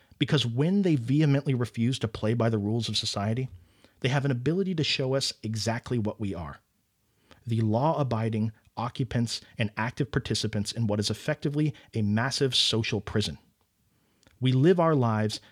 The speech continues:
trapped in a cell inside of a panopticon, or a panopticon inside of another panopticon. In fact, the panopticon is a great metaphor for the entire project of modernity to Foucault. See, just like in the actual prison,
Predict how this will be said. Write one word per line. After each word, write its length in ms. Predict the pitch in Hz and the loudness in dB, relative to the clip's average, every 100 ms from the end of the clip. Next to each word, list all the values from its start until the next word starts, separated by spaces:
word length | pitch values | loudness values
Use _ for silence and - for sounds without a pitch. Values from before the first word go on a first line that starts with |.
| _ | _
trapped 400 | - 147 160 - | -4 -2 -2 -4
in 120 | 135 | -2
a 60 | 117 | 0
cell 460 | - - 123 117 123 | 0 -2 0 0 0
inside 420 | 104 - 117 110 | -2 -2 -2 -2
of 80 | 104 | -2
a 60 | 98 | -2
panopticon, 640 | 101 92 90 - - - _ _ _ _ _ _ _ | -2 -4 -6 -12 -14 -16 _ _ _ _ _ _ _
or 80 | 127 | 0
a 40 | 120 | 2
panopticon 640 | 120 127 131 135 127 120 | 4 2 0 0 0 0
inside 300 | 113 - 117 | 0 0 2
of 60 | 117 | 4
another 340 | 123 120 85 - | 4 2 -4 -6
panopticon. 600 | 107 82 - - - - - - - - | -6 -6 -8 -14 -14 -14 -20 -20 -20 -2
In 80 | 139 | 2
fact, 240 | 156 143 - _ - | 2 2 -4 _ -2
the 80 | |
panopticon 720 | 131 127 156 - 135 110 87 - - - | 2 4 4 2 -2 -2 -4 -8 -16 -2
is 120 | 127 | 0
a 60 | 131 | 2
great 260 | 139 165 | 2 2
metaphor 460 | 120 143 151 - 120 | 2 2 2 2 0
for 120 | 127 | 0
the 120 | 127 | 0
entire 480 | 127 113 - 151 143 | 0 0 -2 2 2
project 400 | - 120 117 113 | 2 2 2 0
of 80 | 120 | 0
modernity 480 | 110 123 147 101 80 | 2 4 2 2 -4
to 80 | - | -10
Foucault. 380 | 98 - 76 - _ _ _ _ _ _ _ _ _ | -10 -10 -12 -16 _ _ _ _ _ _ _ _ _
See, 160 | 202 190 - - - | 0 0 -4 -12 4
just 200 | 214 269 | 4 6
like 160 | 233 | 4
in 80 | 202 | 6
the 140 | 165 139 | 6 4
actual 400 | 147 - 123 98 | 2 -2 -4 -4
prison, 320 | 95 - | -6 -8